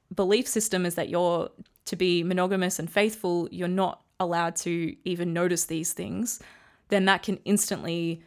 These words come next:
create these feelings of guilt and shame within a person, which is really, really unhealthy. Lastly, I have an issue when monogamy is used as the, this champion of romanticism,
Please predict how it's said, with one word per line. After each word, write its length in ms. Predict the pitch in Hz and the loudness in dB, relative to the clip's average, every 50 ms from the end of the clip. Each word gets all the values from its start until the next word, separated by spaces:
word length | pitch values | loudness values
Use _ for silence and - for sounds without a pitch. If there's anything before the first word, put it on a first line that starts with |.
| _ _ | _ _
create 380 | - - 180 175 175 180 170 | -6 -4 -2 0 0 -2 -2
these 200 | - 180 170 165 | -2 -4 -4 -4
feelings 500 | - - 165 160 156 160 160 165 175 - - - | -4 -4 -4 -4 -2 -4 -4 -4 -4 -6 -6 -4
of 280 | - 160 170 175 165 - | -4 -2 -2 -2 -4 -6
guilt 260 | - 165 156 160 - - | -6 -6 -6 -6 -6 -6
and 160 | - 165 165 | -6 -4 -4
shame 420 | - - - 156 151 135 160 165 - | -4 -4 -4 -4 -4 -4 -6 -6 -6
within 240 | 190 185 - 180 | -6 -6 -6 -6
a 60 | 175 180 | -8 -8
person, 600 | - - 170 175 170 - - - - - - - - _ _ _ _ _ _ | -6 -6 -6 -4 -2 -4 -4 -4 -6 -8 -10 -14 -16 _ _ _ _ _ _
which 180 | - 240 233 - | -4 -2 0 0
is 180 | 269 247 220 | -2 -2 -2
really, 380 | 226 240 254 269 294 294 294 285 | -4 -8 -8 -6 -4 -2 -2 -2
really 280 | 240 233 220 214 214 - | 0 2 2 2 2 2
unhealthy. 680 | 180 180 180 170 175 160 165 160 - 147 147 - - - _ _ _ _ _ _ _ _ _ _ | 0 -2 -2 -2 -4 -6 -6 -6 -6 -8 -8 -8 -12 -16 _ _ _ _ _ _ _ _ _ _
Lastly, 760 | 214 220 233 247 254 - - 311 302 311 330 339 330 320 - - _ _ _ _ - | 2 6 6 6 4 2 0 0 0 2 2 0 0 -2 -6 -14 _ _ _ _ 6
I 120 | 226 220 | 6 6
have 160 | 226 233 233 | 6 4 4
an 100 | 247 233 | 2 2
issue 360 | 208 202 214 - - 208 196 175 | 2 0 0 0 0 -2 -2 0
when 400 | 180 165 175 170 180 185 175 - - | -2 -2 -2 -2 -2 -4 -4 -2 -2
monogamy 580 | 190 185 180 180 180 185 190 185 180 180 - | 0 0 2 0 0 0 -2 -2 -2 -2 -2
is 220 | 185 180 165 - - | -2 -4 -4 -4 -6
used 520 | 170 170 180 175 175 175 170 165 - - - | -6 -4 -4 -2 -2 -2 -2 -2 -4 -4 -6
as 560 | - 185 170 170 165 165 165 165 165 - - - - - - - - - - - - _ _ _ _ _ _ - | -6 -4 -2 0 0 0 0 0 -2 -4 -4 -6 -14 -20 -20 -20 -20 -20 -20 -20 -20 _ _ _ _ _ _ -14
the, 640 | 175 - 208 185 185 185 180 175 180 180 - - | -2 0 2 2 2 2 2 2 0 0 0 -2
this 300 | 165 170 202 196 - - - - - - _ | 0 0 0 2 2 -2 -4 -10 -18 -18 _
champion 800 | - - - - - 233 214 214 220 220 220 233 214 208 196 | -6 -4 -4 0 0 2 2 2 2 0 0 0 2 2 2
of 240 | 196 - 175 175 180 | 0 -2 -4 -4 -2
romanticism, 1000 | 185 180 180 175 165 170 180 180 185 - - 160 156 - - - - - - 208 | -2 0 0 0 0 -2 -2 -4 -4 -4 -4 -4 -4 -4 -6 -8 -8 -10 -10 -12